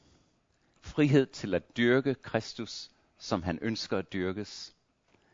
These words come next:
Så har vi mulighed nu i nadveren til at komme til ham.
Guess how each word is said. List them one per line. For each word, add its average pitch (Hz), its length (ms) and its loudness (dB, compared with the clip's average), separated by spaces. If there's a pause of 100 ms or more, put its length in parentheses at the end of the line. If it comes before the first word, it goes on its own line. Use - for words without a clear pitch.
(760)
Så 131 420 4 (300)
har - 220 -2
vi 92 120 -4
mulighed 104 540 -4
nu 85 240 -4 (380)
i 101 120 -2
nadveren 82 480 0 (120)
til - 120 -8
at - 100 -6
komme 82 320 -6
til 92 140 -6
ham. 67 300 -10